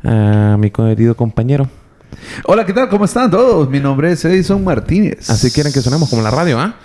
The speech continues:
Speaker 1: ¿Ah?
Speaker 2: Y vamos, ahora vamos con la ducha. <laughs> ¿Cómo que se llama la otra?
Speaker 1: El regadero, algo así, no sé.
Speaker 2: Un saludo para los de la
Speaker 1: Saludos
Speaker 2: regadera.
Speaker 1: a ellos que no nos escuchan. Y nosotros a ellos, a veces.
Speaker 2: A veces, a veces.
Speaker 1: Sí, no sean tan homofóbicos, chicos.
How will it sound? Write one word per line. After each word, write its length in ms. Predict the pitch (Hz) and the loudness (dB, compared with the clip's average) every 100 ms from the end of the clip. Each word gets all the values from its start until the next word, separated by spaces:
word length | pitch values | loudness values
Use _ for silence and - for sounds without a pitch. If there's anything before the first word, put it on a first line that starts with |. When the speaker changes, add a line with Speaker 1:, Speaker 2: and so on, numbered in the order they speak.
| - - - | -20 -10 -4
Speaker 1:
¿Ah? 140 | 180 180 127 - - | -4 -4 -6 -4 0
Speaker 2:
Y 220 | 208 220 | 2 4
vamos, 240 | 208 233 202 | 4 4 4
ahora 180 | 220 220 | 2 2
vamos 400 | 220 226 220 214 | 2 2 0 -2
con 520 | - 190 220 220 214 - | 0 2 4 2 -2 -8
la 420 | 151 180 202 208 | -2 2 4 2
ducha. 880 | 196 269 294 - 208 202 202 180 170 | 2 2 0 2 2 2 2 0 0
<laughs> 400 | 120 139 143 107 | -2 -2 0 0
¿Cómo 680 | 117 113 - 123 - - 123 | -2 -4 -2 -2 0 0 2
que 80 | 131 | 2
se 60 | 123 | 0
llama 200 | 135 147 | 0 0
la 100 | 123 | -2
otra? 140 | - - - | -4 -10 -4
Speaker 1:
El 140 | 110 | -2
regadero, 540 | 110 104 98 104 147 | 0 -2 0 -2 -2
algo 160 | 131 101 | -4 -6
así, 200 | - - 120 | -10 -10 -10
no 160 | 104 | -10
sé. 140 | - - | -12 -2
Speaker 2:
Un 120 | 123 | 0
saludo 340 | 120 101 101 101 | 0 -2 -2 -4
para 160 | - | -4
los 100 | 98 | -2
de 80 | 113 | -2
la 60 | 113 | -2
Speaker 1:
Saludos 340 | 117 113 107 104 | 0 0 0 0
Speaker 2:
regadera. 80 | 104 | 0
Speaker 1:
a 40 | |
ellos 260 | 107 107 - | 2 0 -4
que 80 | 104 | -6
no 100 | 104 | -4
nos 140 | 101 | -2
escuchan. 480 | 104 - 117 123 123 - - - - - | -2 -4 -4 -6 -6 -10 -20 -20 -20 -6
Y 80 | 107 | -2
nosotros 460 | 104 101 85 107 | 0 0 0 -2
a 120 | 104 | -2
ellos, 280 | 82 87 107 - - | -4 -6 -8 -16 -10
a 100 | 113 | -2
veces. 260 | 101 - 147 - - | -2 -2 -10 -16 -10
Speaker 2:
A 100 | - | -6
veces, 440 | - - - - - - - | -6 -6 -14 -20 -20 -20 -8
a 60 | - | -8
veces. 360 | - - - | -8 -12 -14
Speaker 1:
Sí, 200 | - 92 | -4 -2
no 120 | 104 | 0
sean 280 | 104 117 117 | -2 -2 -2
tan 140 | 110 117 | -2 0
homofóbicos, 600 | 127 120 - 110 107 - | 0 0 -2 -2 -2 -4
chicos. 280 | - - | -6 -6